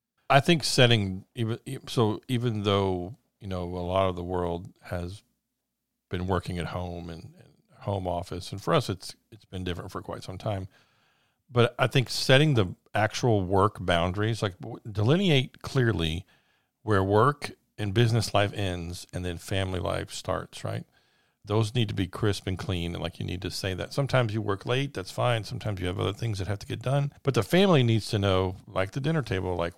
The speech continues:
we're all gonna come, we're all gonna eat together. R-, I'm, regardless, I'm gonna get time with you today. I don't care if you're doing stuff and they have stuff to do and I'm doing stuff and we're all busy. Get, set time together. And then something I love that we do is, without fault,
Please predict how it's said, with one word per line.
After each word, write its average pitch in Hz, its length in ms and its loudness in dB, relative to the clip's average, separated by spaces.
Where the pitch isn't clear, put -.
we're 95 100 -2
all 95 200 4
gonna 147 180 -4
come, 160 260 -2
we're 107 140 2
all 123 100 8
gonna 165 160 0
eat 196 180 -4
together. 87 460 -4
R-, 104 200 -8
I'm, 127 180 0
regardless, 131 440 6
I'm 113 60 0
gonna 104 120 0
get 113 100 -4
time 139 240 2
with 98 140 0
you 98 80 -4
today. 87 240 -6
I 107 40 -2
don't 110 140 -4
care 110 380 0
if 85 160 -8
you're 120 160 4
doing 147 280 4
stuff 139 380 0
and 98 120 -2
they 113 80 2
have 127 160 2
stuff 135 160 -4
to 123 100 -4
do 123 220 -2
and 101 80 -2
I'm 127 120 -2
doing 131 180 -4
stuff 120 320 -6
and 101 100 -4
we're 107 120 0
all 127 140 0
busy. 110 380 -2
Get, 120 180 0
set - 380 2
time 90 380 0
together. - 560 -10
And 107 180 0
then 98 300 0
something 120 320 0
I 98 80 6
love 101 220 6
that 101 100 0
we 120 160 2
do 92 220 0
is, 92 160 -2
without 101 440 0
fault, 90 380 -2